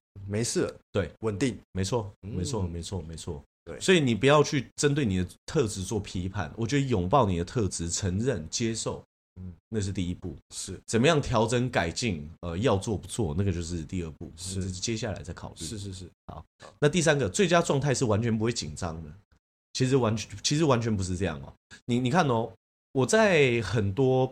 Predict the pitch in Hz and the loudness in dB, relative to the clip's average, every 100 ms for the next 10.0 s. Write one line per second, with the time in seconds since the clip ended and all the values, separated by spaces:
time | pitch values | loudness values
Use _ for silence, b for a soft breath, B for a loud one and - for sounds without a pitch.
0 | - 92 131 120 104 90 - 127 123 123 | 0 0 4 4 4 2 0 2 4 4
1 | 110 85 90 87 82 82 95 95 95 123 | 2 0 0 0 0 -4 -4 0 0 0
2 | 87 78 - 98 98 80 58 92 92 87 | -2 -2 -4 -4 -2 -4 -8 -10 -12 -12
3 | _ _ _ _ 92 104 101 92 73 78 | _ _ _ _ 2 4 2 0 -6 -12
4 | 71 - - 110 101 90 87 78 65 - | -16 -14 -8 -4 -4 -4 -8 -10 -12 -20
5 | _ _ _ _ 151 139 113 107 104 101 | _ _ _ _ 4 4 4 4 6 4
6 | 101 - 185 185 151 - 98 92 113 110 | 2 -2 2 6 6 4 2 2 2 0
7 | 92 80 90 98 104 104 - 80 143 147 | -2 -4 -4 -2 -2 -4 -6 -6 -6 -6
8 | 107 143 123 113 92 87 71 87 85 95 | -4 -2 -2 -2 -2 -4 -6 -6 -2 -2
9 | 90 67 - 90 95 98 76 - 104 | -2 -8 -2 2 2 2 -4 -4 -4